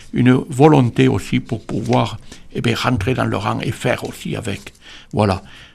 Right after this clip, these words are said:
Ce, ce, ce texte doit nous nourrir et nous donner force pour en vivre,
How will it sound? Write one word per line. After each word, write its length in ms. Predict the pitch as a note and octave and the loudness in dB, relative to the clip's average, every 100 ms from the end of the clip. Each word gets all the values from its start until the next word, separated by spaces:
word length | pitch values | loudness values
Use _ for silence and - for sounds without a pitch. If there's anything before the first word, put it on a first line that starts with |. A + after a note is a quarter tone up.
| - | -12
Ce, 140 | B2+ B2 | -8 -8
ce, 220 | - C#3 | -4 -4
ce 100 | - | 0
texte 440 | B2+ E3 E3+ - E3 | 2 4 2 2 0
doit 260 | C3 C3 | 2 2
nous 160 | A#2 A2 | 2 2
nourrir 600 | A#2 D#3 C#3+ E3+ G#3+ G#3 - - - | 4 2 2 -2 -2 -6 -16 -18 -8
et 80 | - | 0
nous 140 | A#2+ B2+ | 2 4
donner 260 | C3 A#2+ | 4 4
force 500 | F#2+ - D3+ - - - - - - - - - | 2 -2 -2 -4 -10 -12 -14 -20 -20 -20 -8 0
pour 260 | A#2+ G2+ - | 2 2 2
en 120 | C#3+ | 4
vivre, 520 | B2+ C#3 A#2 F#2+ G#2 | 4 2 0 -2 -12